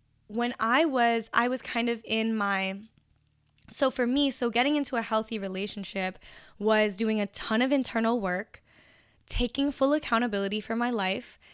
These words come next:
ste-, stepping out of the victim mentality, um, ending my codependency patterns, ending my, my, um, my tolerance with abuse, ending my tolerance,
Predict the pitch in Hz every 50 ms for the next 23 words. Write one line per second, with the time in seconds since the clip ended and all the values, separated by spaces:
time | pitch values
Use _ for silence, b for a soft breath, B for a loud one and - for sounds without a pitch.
0 | b b - - - - - 233 226 226 - - - 233 - - - 247 254 -
1 | 320 302 285 - 220 226 233 240 214 220 220 190 196 202 - - 233 233 240 233
2 | 247 233 - - 196 190 185 185 185 185 196 226 240 b b b b b b b
3 | _ - 226 226 220 214 208 208 202 196 196 196 - _ _ _ - 226 240 247
4 | 269 277 269 269 247 233 226 226 - - 233 220 226 - 226 214 208 208 208 -
5 | - 220 - - - 196 196 196 196 202 233 262 277 - - B B B B B
6 | B _ - - 233 247 247 277 285 277 277 262 233 226 220 220 220 214 214 -
7 | - 220 220 214 208 202 196 196 190 190 190 190 196 - - - 202 202 196 190
8 | 185 185 185 180 185 185 202 - _ _ - - - _ _ _ - 214 214 214
9 | 208 208 - - - - - 196 196 202 214 214 240 262 - - 208 208 208 -
10 | 202 170 196 190 190 208 240 294 302 - - - - _ - 220 220 214 220 208
11 | 214 214 196 190 190 - - - 196 196 202 208 214 220 233 247 254 - -